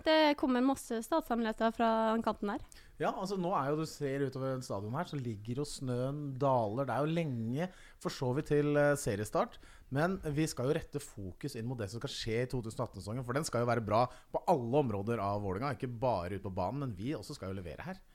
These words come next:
Speaker 1: Ja, altså vi skal være den klubben som, eh, er tettest på. Eh, eller vi er jo en klubb da, selvfølgelig, som, eh, men vi skal være tettest på vår egen klubb. Vi skal levere masse innhold.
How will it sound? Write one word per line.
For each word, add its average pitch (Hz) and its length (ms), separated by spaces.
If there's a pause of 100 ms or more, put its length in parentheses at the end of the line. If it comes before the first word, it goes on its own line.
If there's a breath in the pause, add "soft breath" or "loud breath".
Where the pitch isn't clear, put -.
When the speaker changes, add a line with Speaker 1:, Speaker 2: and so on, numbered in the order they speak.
(100)
Speaker 1:
Ja, 330 240
altså 294 160
vi 269 160
skal 233 600
være 196 240
den 196 40
klubben 220 460
som, 220 420
eh, 214 380
er 208 180
tettest - 540
på. - 160 (520 soft breath)
Eh, 277 240
eller 262 160
vi 226 180
er 220 140
jo - 20
en 226 80
klubb 220 160
da, 277 100
selvfølgelig, 294 340
som, 320 180
eh, 294 200
men 285 140
vi 285 80
skal 277 140
være - 100
tettest - 300
på - 160 (180)
vår 240 240
egen 240 160
klubb. 330 160 (460 loud breath)
Vi 254 60
skal 254 180
levere 233 400 (160)
masse 302 580
innhold. 285 320